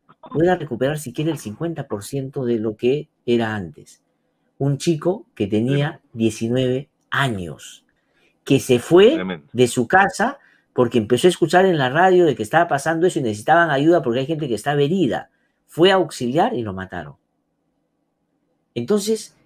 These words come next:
Speaker 1: efectivamente, lo que tú dices, inclusive para estos sectores que son por lo general los que de la boca para afuera profesan que son pro vida y que defienden tales o cuales derechos,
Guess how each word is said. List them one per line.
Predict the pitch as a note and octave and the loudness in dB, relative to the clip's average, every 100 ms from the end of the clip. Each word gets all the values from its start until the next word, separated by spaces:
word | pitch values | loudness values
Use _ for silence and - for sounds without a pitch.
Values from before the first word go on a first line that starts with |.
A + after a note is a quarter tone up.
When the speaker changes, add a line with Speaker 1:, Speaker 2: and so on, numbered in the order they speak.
| _ | _
Speaker 1:
efectivamente, | C3 - G#2+ G#3 G#3 A3+ D4 B2 | -4 -2 -2 0 0 0 -2 -2
lo | G#2 | -2
que | G2+ G2+ | -4 -2
tú | D#3+ | 0
dices, | C4 C4 G#2+ F2 - _ _ _ _ _ | 2 0 -4 -8 -10 _ _ _ _ _
inclusive | C#3 B2 A#2+ F3+ F3+ | -4 -2 2 2 4
para | C#3+ | 2
estos | E3 E3+ | 0 -2
sectores | D3+ C#3 F#3 E3 D3 - | -4 0 2 4 2 -2
que | D3+ D#3 E3 - _ - _ | 0 2 2 -4 _ -20 _
son | - - D3 D3 | -12 -2 0 0
por | D#3+ C#3+ | -2 -2
lo | C3 | -2
general | - A2+ A#2 C3+ C#3 D3 D3+ _ _ | -4 -4 0 2 2 0 -6 _ _
los | A2+ A2 A2 | -6 -6 -4
que | A2+ | -2
de | A2 | 0
la | G#2 | 2
boca | G#2+ C3 C3+ | 2 0 0
para | A#2 | 0
afuera | G#2+ C3 C3 B2+ | 0 0 0 -2
profesan | G#2+ C3 C#3 C3+ B2 A#2+ B2 _ _ | -6 0 0 0 -4 -4 -8 _ _
que | - | -10
son | F#2+ A#2+ A2+ | -6 -4 -4
pro | G#2 | -2
vida | A2 D3 D3 C#3 A#2 | 0 -2 -2 0 0
y | A2 | -2
que | G#2+ G2+ | -2 -4
defienden | G2 B2+ D3 C#3+ B2+ A#2+ | -4 0 2 0 -2 -8
tales | G#2+ C3+ C3+ A2+ | -2 0 0 -4
o | |
cuales | A2+ C3 C3+ | -4 -4 -4
derechos, | A#2+ B2 C3+ - G#3 | -6 -4 -6 -6 -10